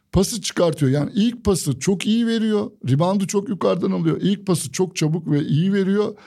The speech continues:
Ve bir anda Maccabi takımı çok hızlı gidiyor rakip sahaya. Zaten C S K'nın alışkın olmadığı şey de bu. Yani bu kadar hızlı hücum eden, bu kadar çabuk atış bulan bir takımla karşı karşıya hiç gelmemişler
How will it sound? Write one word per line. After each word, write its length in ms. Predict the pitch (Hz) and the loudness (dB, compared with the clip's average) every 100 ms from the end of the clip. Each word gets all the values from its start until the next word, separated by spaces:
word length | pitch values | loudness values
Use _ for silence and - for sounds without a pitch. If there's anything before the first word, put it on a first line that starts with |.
| _ - | _ 0
Ve 140 | 160 | 2
bir 80 | 254 | 4
anda 280 | 247 196 170 | 2 2 2
Maccabi 420 | 180 190 208 165 | 2 2 0 0
takımı 340 | 180 160 185 | -2 0 -2
çok 260 | - 226 - | 0 -2 0
hızlı 400 | 143 170 165 196 | 2 2 2 0
gidiyor 400 | 165 131 131 113 | -2 0 2 0
rakip 280 | 113 - - | -4 -8 -8
sahaya. 460 | - - - 135 - - | -6 -6 -6 -12 -16 -6
Zaten 420 | 147 233 240 220 | -2 0 2 0
C 220 | - 202 | 2 0
S 180 | 208 233 | 2 0
K'nın 220 | 220 202 | 2 2
alışkın 440 | 165 165 180 - 220 | 2 0 0 0 2
olmadığı 480 | 226 196 147 175 | 2 2 2 0
şey 280 | 147 196 185 | 2 0 2
de 180 | 180 135 | 0 2
bu. 240 | 143 95 - _ _ 151 | 0 0 -10 _ _ 0
Yani 360 | 143 139 127 127 - - | 2 2 0 -4 -12 -4
bu 100 | 185 | 0
kadar 340 | 220 160 143 | 2 4 2
hızlı 440 | 95 131 147 180 196 | 4 2 2 2 2
hücum 300 | 160 143 147 | 2 2 0
eden, 300 | 113 123 - - _ - | 0 -2 -6 -12 _ -12
bu 80 | 160 | -2
kadar 320 | 196 160 135 | 2 2 2
çabuk 320 | 147 160 196 | 0 0 0
atış 360 | - - - 170 | -2 -2 -8 -2
bulan 380 | 135 139 254 _ _ _ 156 | -2 0 -4 _ _ _ -6
bir 80 | 156 | -2
takımla 400 | 175 185 160 156 | -2 0 0 2
karşı 300 | 156 147 - | 0 -2 -2
karşıya 400 | 175 127 175 196 | -2 0 0 0
hiç 160 | - | 0
gelmemişler 800 | 294 190 139 113 - - - | 0 2 2 0 -4 -10 -10